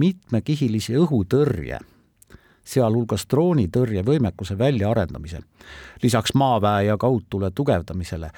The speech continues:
Noh, Ukrainas toimuvat vaadates tundub, et droon on üha olulisem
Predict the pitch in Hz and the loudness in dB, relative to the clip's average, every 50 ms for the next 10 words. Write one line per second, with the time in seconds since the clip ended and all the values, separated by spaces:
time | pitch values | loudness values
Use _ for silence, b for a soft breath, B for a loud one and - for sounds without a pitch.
0 | B B B B B B B B B B _ - - - - - - 170 147 - | B B B B B B B B B B _ -16 -16 -16 -16 -12 -8 -8 -8 -6
1 | - 160 151 - 190 214 233 226 185 156 131 117 123 104 - 131 - - - - | -6 -6 -4 -2 0 0 2 2 2 2 2 2 0 -2 -4 -6 -10 -10 -12 -6
2 | - - 170 190 196 160 127 113 98 95 107 - - 117 123 156 175 165 139 120 | -2 0 2 2 2 2 2 0 0 -2 -4 -6 -6 -2 0 0 0 0 0 -2
3 | - - - - 110 104 - - - - - 180 208 196 180 147 123 127 120 110 | -4 -6 -10 -10 -8 -8 -10 -12 -8 -4 0 2 2 2 2 2 0 -2 -4 -2
4 | - 123 120 120 120 - _ _ - - 123 123 120 123 - 127 117 147 190 226 | -2 -2 -2 -2 -4 -8 _ _ -6 -4 -4 -4 -4 -4 -2 0 2 2 2 2
5 | 233 226 190 156 127 123 120 127 127 123 131 165 208 208 185 156 127 120 123 - | 2 2 2 2 2 2 2 0 -2 0 0 0 0 2 2 2 0 0 0 0
6 | 190 214 240 233 190 131 110 104 104 104 - - - 110 110 104 113 | 0 2 2 2 2 0 0 -4 -6 -8 -8 -8 -8 -6 -6 -6 -8